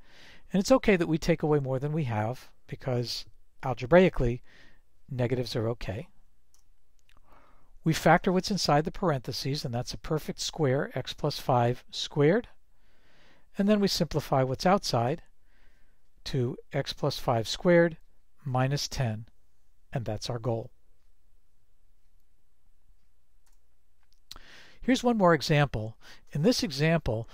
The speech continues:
the coefficient of x is negative, so we're gonna see what happens in this case. Again, it doesn't have a good geometric model, but algebraically, we can still do this.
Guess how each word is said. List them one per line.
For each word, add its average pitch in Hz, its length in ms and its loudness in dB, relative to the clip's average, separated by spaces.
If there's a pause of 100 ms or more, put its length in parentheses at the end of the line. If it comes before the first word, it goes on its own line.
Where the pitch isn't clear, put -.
(160)
the - 80 -8
coefficient 220 600 6
of 143 120 -2
x 151 260 2
is 120 100 -2
negative, 135 460 4
so - 120 -6
we're 147 60 -2
gonna 233 160 -4
see - 180 -2
what 160 140 2
happens 120 640 -2 (480)
in 127 140 -2
this 117 240 -2
case. - 480 -4 (520)
Again, 147 300 4
it 139 80 -2
doesn't 202 220 0
have 180 200 2
a 147 40 -6
good 143 280 2
geometric 131 640 -2
model, 113 380 -2 (320)
but 131 100 -2
algebraically, 131 840 4
we 127 120 -6
can 135 140 -6
still 131 280 -2
do 117 180 -4
this. - 320 -14